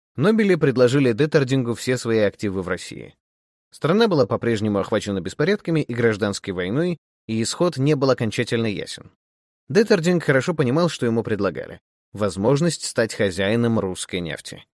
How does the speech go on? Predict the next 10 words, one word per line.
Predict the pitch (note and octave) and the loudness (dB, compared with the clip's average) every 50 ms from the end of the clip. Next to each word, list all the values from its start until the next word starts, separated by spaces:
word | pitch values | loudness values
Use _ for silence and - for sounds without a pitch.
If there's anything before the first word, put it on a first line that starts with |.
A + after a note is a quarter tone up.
| _ _ _ _ _ _ _ _ _ | _ _ _ _ _ _ _ _ _
Но | - G#2+ A2 A2 G2+ | -6 -2 -2 0 0
выигрывал | G#2 C#3+ F#3+ A3+ G#3+ G3 G3 F#3+ F#3 F3+ F3+ | 0 0 0 0 0 2 2 2 2 2 2
он | F#3 F3+ D#3 | 2 2 2
в | B2+ | 2
одном | A#2 G2 G#2+ A#2+ D3 D3+ | 2 2 2 0 0 0
единственном | C3+ A#2+ G2 F#2+ G#2+ A2+ G#2+ - - A2+ A2 A2 G#2 | -2 -2 -2 -2 -2 -2 -2 -4 -4 -2 -2 -2 -4
случае — | - - G2 C#2 - - - G#1+ G1+ - _ _ _ _ _ _ | -4 -6 -8 -8 -8 -10 -12 -14 -16 -16 _ _ _ _ _ _
если | - G2+ A2+ D3 D#3+ - F3 E3+ E3+ | -8 -2 0 0 0 2 0 -2 -2
проигрывали | - D#3 C#3+ A#2+ A2 G#2+ G2+ F#2 A#2 A2+ A2 A#2+ C3 C3 | 2 2 2 4 4 2 0 0 0 0 2 2 0 -2
большевики. | B2 A2 G#2 G2+ - - A2+ A2 G#2+ - - A#2 - - | -2 -4 -4 -4 -4 -6 -6 -6 -6 -8 -12 -18 -18 -20